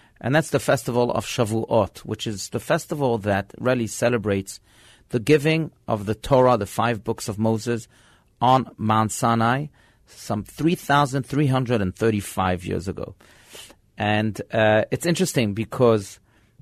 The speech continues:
it's called the Festival of the Giving of the Torah too, not just the Festival of Shavuot. While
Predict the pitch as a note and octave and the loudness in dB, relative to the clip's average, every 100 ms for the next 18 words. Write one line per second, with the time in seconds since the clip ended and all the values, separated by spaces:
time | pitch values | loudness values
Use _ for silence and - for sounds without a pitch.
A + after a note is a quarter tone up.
0 | - A#2 - - D3 C#3 B2+ - A2+ A2 | -8 -8 -6 -2 0 0 -2 -10 -8 -2
1 | C#3+ C#3+ C#3+ B2+ B2 F2+ G#2 G#2 B2 A#2 | -2 -2 -4 0 0 0 -4 0 0 2
2 | G#2 E2+ G2+ - B2 G#2+ F#2+ - G2+ F2 | -2 -4 -8 -4 0 2 0 -4 -6 -4
3 | G#2 - G#2 - - A2+ - G2+ F#2+ - | -6 -8 -14 -14 -6 -6 -6 -8 -8 -8
4 | G#2 B2+ C3 - _ _ _ _ _ - | -8 -4 -4 -6 _ _ _ _ _ 0
5 | A#2 A#2+ A#2+ | 4 6 4